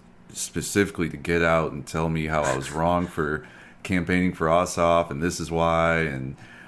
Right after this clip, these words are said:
um, you know, I was young and he understood why I was probably doing it, but I was in the wrong direction. So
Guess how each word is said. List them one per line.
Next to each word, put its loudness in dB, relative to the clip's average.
um, -6
you -2
know, 2
I 2
was -6
young 2
and 0
he 2
understood 2
why 4
I 6
was -2
probably 2
doing 0
it, 2
but -2
I 0
was -4
in 0
the -2
wrong 0
direction. -2
So -4